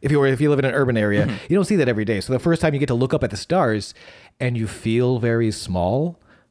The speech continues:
Speaker 1: but not in a, I feel n-, in a, in a very good way, in a very,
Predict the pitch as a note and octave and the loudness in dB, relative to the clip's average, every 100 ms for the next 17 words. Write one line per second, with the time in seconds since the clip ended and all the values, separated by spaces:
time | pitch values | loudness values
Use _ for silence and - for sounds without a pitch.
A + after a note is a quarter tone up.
0 | - A2 G#2 A2+ - A#2 A#2 G#2+ G2+ F#2 | -4 -2 0 -2 -2 0 2 2 2 0
1 | E2+ - _ _ _ _ _ _ - A2 | -4 -14 _ _ _ _ _ _ -8 -6
2 | G#2+ - A2+ F#2 G2 - _ - - - | -4 -2 -2 -2 -6 -8 _ -20 -8 -2
3 | D#3+ D3 D3 C3 D3 C3 F#2 A2+ B2 D3+ | 0 2 0 2 2 0 -2 -4 0 0
4 | D#3+ A#2 A#2 G#2+ A#2+ A#2 A#2 G#2+ | 0 0 -2 0 0 2 2 -2